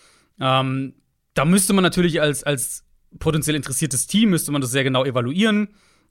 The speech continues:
Idealerweise mit ihm sprechen, möglichst viel, sich ein Bild verschaffen,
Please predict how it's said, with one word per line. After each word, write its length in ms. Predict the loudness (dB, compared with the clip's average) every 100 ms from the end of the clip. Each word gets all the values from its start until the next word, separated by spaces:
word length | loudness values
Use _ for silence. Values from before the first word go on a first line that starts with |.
| -18 -8
Idealerweise 580 | 2 4 6 4 2
mit 120 | 0 -4
ihm 120 | -6
sprechen, 400 | 0 0 2 2
möglichst 320 | 2 0 -2
viel, 340 | 0 2 2
sich 120 | 0 -2
ein 80 |
Bild 200 | 0 0
verschaffen, 600 | -2 -2 -2 0 -4 -4